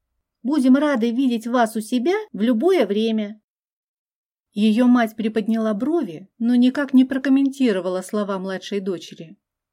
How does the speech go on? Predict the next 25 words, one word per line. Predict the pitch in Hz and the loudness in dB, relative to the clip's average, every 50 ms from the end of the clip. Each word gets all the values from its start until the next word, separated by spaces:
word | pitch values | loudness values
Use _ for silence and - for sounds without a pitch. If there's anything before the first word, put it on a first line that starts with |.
| _ _ _ _ _ _ _ _ _ _ _ _ _ _ | _ _ _ _ _ _ _ _ _ _ _ _ _ _
Али | - 208 214 220 226 226 | -2 0 0 0 0 0
со | 214 - 208 | -2 -2 -4
всей | 214 - - 233 226 214 | -4 -2 -2 -2 -2 0
вежливостью, | 220 254 285 285 240 202 196 202 180 196 190 - - 196 190 | 0 -2 0 -2 -4 -2 -4 -4 -4 -6 -10 -8 -8 -6 -6
на | 196 196 | -4 -4
которую | - 214 214 214 220 214 202 190 190 | -4 -6 -4 -2 -2 -2 0 -2 -4
только | - - 226 202 185 - 190 | -4 -4 -4 -4 -2 -4 -8
оказалась | 190 185 208 202 180 202 196 185 180 180 - | -6 -4 -6 -6 -4 -4 -6 -6 -6 -8 -12
способна | - - 214 214 - - 208 185 151 185 180 180 175 | -8 -6 -6 -6 -4 -4 -6 -6 -6 -8 -10 -12 -12
в | 175 | -10
данный | 170 196 190 185 180 180 180 | -8 -8 -8 -6 -8 -10 -8
момент, | 185 185 196 220 254 294 311 330 - _ _ | -8 -4 -2 -2 0 -2 -2 -4 -8 _ _
попрощалась | - 262 254 - 285 277 277 - - 220 190 175 175 180 - | -8 -6 -4 -4 -6 -6 -6 -4 -4 -2 -2 -2 -4 -6 -10
с | - | -8
попутчиками | _ 208 208 208 - 359 359 359 - - 190 - 190 180 175 170 170 190 _ _ _ _ | _ -8 -8 -2 -2 -2 -2 -2 -6 -12 -12 -10 -10 -12 -12 -14 -16 -20 _ _ _ _
и | 254 254 254 | -2 -2 -2
проводила | 254 247 247 226 247 240 214 240 240 226 220 | 0 -4 -2 -2 -2 -2 -2 0 -2 -2 -2
взглядом | 214 208 190 220 233 285 330 320 226 196 190 | -4 -4 -4 -2 -2 0 0 0 0 -2 -4
скромную, | 196 - - - 233 277 330 339 294 233 190 175 165 160 165 - _ _ _ _ _ _ _ - | -6 -8 -8 -6 -6 -4 -2 -2 -2 -2 -2 -4 -8 -14 -20 -20 _ _ _ _ _ _ _ -4
но | 208 220 226 226 | -2 -2 0 0
удобную | 226 208 285 294 262 254 254 254 247 240 | -2 -2 -2 -4 0 2 2 2 2 0
карету. | - 240 226 202 180 160 160 - 160 151 - _ _ _ _ _ _ _ _ _ _ _ _ _ _ _ _ _ _ _ | -2 -4 -4 -4 -6 -8 -10 -14 -20 -20 -20 _ _ _ _ _ _ _ _ _ _ _ _ _ _ _ _ _ _ _
Здесь, | - 208 202 202 247 254 240 - | -6 -6 -4 0 0 0 0 -2
в | - | -6
провинции, | _ 226 240 240 240 285 311 311 294 - - 190 170 160 165 - _ | _ -4 -4 -2 0 0 2 0 0 0 -6 -10 -12 -12 -14 -18 _